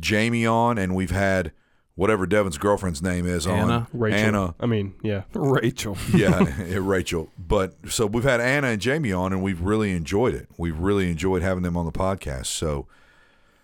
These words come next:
Speaker 1: I
Speaker 3: It gets
Speaker 1: think
Speaker 3: a little, little beefy in here without a female presence.
Speaker 1: Yeah, it does. And it's, I, I, I find it, I still find it amazing the,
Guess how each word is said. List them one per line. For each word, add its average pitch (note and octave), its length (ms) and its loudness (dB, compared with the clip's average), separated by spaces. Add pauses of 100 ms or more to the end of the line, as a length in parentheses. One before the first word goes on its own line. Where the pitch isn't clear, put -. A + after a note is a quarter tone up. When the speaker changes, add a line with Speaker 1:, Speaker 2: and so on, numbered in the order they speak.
(140)
Speaker 1:
I F2 120 0
Speaker 3:
It C3 40 2
gets D3+ 140 0
Speaker 1:
think D3+ 140 6
Speaker 3:
a - 20 6
little, A#2 400 4
little C3 300 2
beefy B2 480 2
in G#2 100 -2
here G#2 260 0
without A2 400 -2 (380)
a A#2 60 -12
female A2+ 380 -2
presence. G#2 320 -4
Speaker 1:
Yeah, D3+ 220 4
it D3 120 2
does. A#2 320 4
And D3+ 340 2
it's, B2+ 380 0
I, A#2+ 160 -4
I, C#3 440 2
I E3 40 0
find A#2 400 0
it, F2+ 260 -2
I B2 160 2
still C#3 260 0
find A2 280 0
it F#2+ 120 -4 (420)
amazing F#2+ 840 0
the, E2+ 460 -2